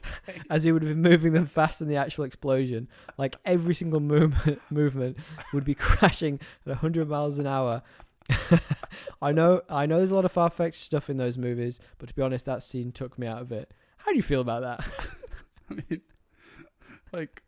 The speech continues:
Speaker 2: uh, what's the word I'm looking for? Like,
Speaker 1: He, he says it's unsettling. <laughs>
Speaker 2: Physically, <laughs> like, like, for, by the laws of physics, accurate, I think.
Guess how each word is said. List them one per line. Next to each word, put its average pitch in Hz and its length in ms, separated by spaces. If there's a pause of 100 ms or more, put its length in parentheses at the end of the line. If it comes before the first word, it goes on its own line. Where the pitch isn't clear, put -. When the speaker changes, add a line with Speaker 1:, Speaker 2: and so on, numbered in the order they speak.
(240)
Speaker 2:
uh, 156 460 (300)
what's 175 300
the 185 120
word 156 240
I'm 160 120
looking 147 260
for? 147 320
Like, 147 380 (480)
Speaker 1:
He, 165 160
he 180 180
says 170 220
it's 147 160 (120)
unsettling. 135 680 (100)
<laughs> - 80
Speaker 2:
Physically, 226 680 (600)
<laughs> - 580
like, 156 240 (200)
like, 151 240 (560)
for, 170 120
by 160 240
the 156 100
laws 151 280
of 151 140
physics, 160 380 (140)
accurate, 370 600 (760)
I 160 120
think. - 440